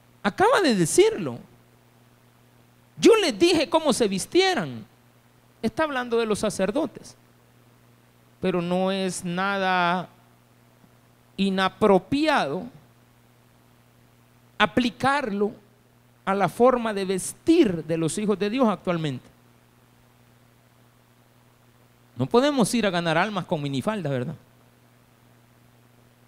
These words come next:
"¿Y qué tiene este vestido?". Es lo mismo, es un vestido, sí, pero es muy corto. Puede ser muy corto, pero si está muy ralo, o muy largo, pero si está muy ralo, tampoco, no se puede.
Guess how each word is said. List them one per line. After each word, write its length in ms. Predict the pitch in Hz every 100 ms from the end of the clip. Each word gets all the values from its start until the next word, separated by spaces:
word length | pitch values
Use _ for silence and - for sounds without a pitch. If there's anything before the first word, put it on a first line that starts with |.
| _
"¿Y 80 | -
qué 120 | 311
tiene 960 | 523 370 302 233 208 202 202 190 202 202
este 180 | 196 214
vestido?". 500 | 196 - 269 339 220
Es 60 |
lo 100 | 190
mismo, 240 | 185 311 220
es 80 |
un 80 | 185
vestido, 480 | 185 151 294 294 160
sí, 220 | 139 214
pero 180 | 214 156
es 60 | 147
muy 120 | 165
corto. 440 | - 190 202 - - _ _ _ _ _ _ _ _ _ _ _ _ _ _ _ _ _ -
Puede 220 | 147 196 240
ser 180 | 262
muy 160 | 240 220
corto, 400 | - 240 262 190
pero 180 | 185 165
si 100 | 160
está 140 | 190
muy 200 | 202 214
ralo, 420 | 175 202 247 240 - _ _ _ _
o 100 | 170
muy 240 | 170 214 220
largo, 320 | 226 269 185
pero 200 | 170 160
si 80 | 151
está 140 | 180
muy 180 | 190 196
ralo, 340 | 160 196 233
tampoco, 540 | 208 156 127 156 - 151
no 120 | 135
se 140 | 160
puede. 240 | - 220